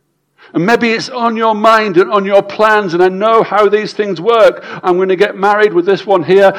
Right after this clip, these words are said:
and then we're gonna be living, and you're living apart. And that's your plan. You're planning to put yourself in temptation's way. You're planning to put yourself in a situation that God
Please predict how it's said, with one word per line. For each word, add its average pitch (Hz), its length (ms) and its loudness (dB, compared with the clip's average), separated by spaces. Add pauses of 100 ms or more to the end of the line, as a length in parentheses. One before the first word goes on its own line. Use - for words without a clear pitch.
(140)
and 170 160 0
then 180 120 2
we're 185 80 0
gonna 180 180 0
be 170 80 4
living, 196 320 -2
and 170 100 -8
you're 190 120 -4
living 190 220 -8
apart. - 540 -8 (880)
And 190 120 0
that's 208 180 -2
your 202 120 2
plan. 269 600 -2 (800)
You're 208 160 -2
planning 262 540 0
to 226 120 0
put 254 260 -2
yourself 240 460 2
in 226 140 -6
temptation's 220 800 -6
way. 208 480 -6 (680)
You're 190 120 2
planning 262 400 0
to 214 120 -4
put 233 200 0
yourself 214 340 0
in 214 80 -2
a 208 80 -6
situation 220 680 -4
that 190 220 -8
God 247 440 2